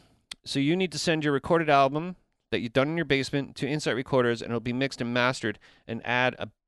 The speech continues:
just a little bit more sheen and shine to your recording. Add an extra thirty years of recording to your recording. So there's also a recording studio, which I'm presently starting to book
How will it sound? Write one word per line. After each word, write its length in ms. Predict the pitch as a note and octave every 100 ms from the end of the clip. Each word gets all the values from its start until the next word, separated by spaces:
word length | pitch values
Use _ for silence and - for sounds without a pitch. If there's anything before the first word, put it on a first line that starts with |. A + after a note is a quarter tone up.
| -
just 240 | D#3+ D3 D3+
a 60 |
little 220 | C3 C3
bit 160 | A2+ A2
more 180 | G#2+ G#2
sheen 380 | - B2+ A#2 A2
and 160 | G#2+
shine 340 | - A2 G#2 G#2
to 140 | -
your 200 | G2+ G2
recording. 580 | F2 G2+ - G2+ G2 F#2 _ _ -
Add 160 | C#3
an 100 | D#3+
extra 240 | E3+ - D#3+
thirty 280 | - D3
years 260 | C#3 C#3+ C3+
of 80 | B2
recording 420 | B2 C3+ C#3 G#2
to 160 | - A#2
your 240 | A2+ G#2+
recording. 500 | G#2 G#2 - F2 F2 - _ _ _ _ _ -
So 320 | - C#3+ C3
there's 160 | D3 D3+
also 500 | E3 - E3+ D#3+ -
a 60 | A#2
recording 400 | A#2+ C3 A#2 G#2
studio, 520 | - C#3+ D3 D3 D3+
which 300 | A2 A2+ -
I'm 320 | A2+ A#2 G#2+
presently 540 | - C#3+ C#3 C#3 A#2 C3
starting 340 | - B2+ A#2+
to 80 | A2+
book 160 | A#2